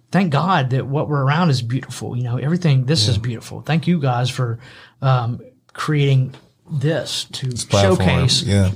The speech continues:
Speaker 1: this platform. Exactly, is a platform to showcase what we are trying to do. We've been doing this for a long time, and it may sound silly and it may look goofy, but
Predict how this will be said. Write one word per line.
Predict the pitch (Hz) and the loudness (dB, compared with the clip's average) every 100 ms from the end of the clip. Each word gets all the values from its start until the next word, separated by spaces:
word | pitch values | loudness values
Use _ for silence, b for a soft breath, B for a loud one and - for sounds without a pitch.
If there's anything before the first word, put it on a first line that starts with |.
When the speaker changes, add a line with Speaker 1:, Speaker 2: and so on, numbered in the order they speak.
| - | -2
Speaker 1:
this | 160 185 | -2 -2
platform. | - 208 226 160 127 131 | 2 0 2 0 0 0
Exactly, | 135 185 151 120 | 0 0 0 0
is | 113 | -2
a | |
platform | 131 170 - - 123 113 | -2 -4 -4 -4 -2 -2
to | |
showcase | - 160 - 135 123 - B B - | 0 0 2 0 0 -4 B B 0
what | 135 135 B B B _ _ - - | 0 0 B B B _ _ -20 -8
we | 139 170 | 0 2
are | 180 127 | 4 2
trying | - 123 117 | 0 -2 -2
to | 117 | -4
do. | 123 | -4
We've | 123 180 | -2 2
been | 151 123 - 131 | 2 0 -4 -2
doing | 135 127 | 0 2
this | 147 | 0
for | - | 0
a | |
long | 151 151 | 0 0
time, | 165 175 123 | 0 -2 -4
and | 120 117 B B | -6 -10 B B
it | 170 | 2
may | 202 | 2
sound | 196 - 185 180 156 | 2 2 4 4 2
silly | - - 196 208 202 | -2 0 2 2 2
and | 139 | 0
it | |
may | 156 170 | 0 0
look | 165 151 | -2 -2
goofy, | 143 190 202 139 123 | -2 -2 -2 -4 -2
but | 120 123 - | -4 -6 -8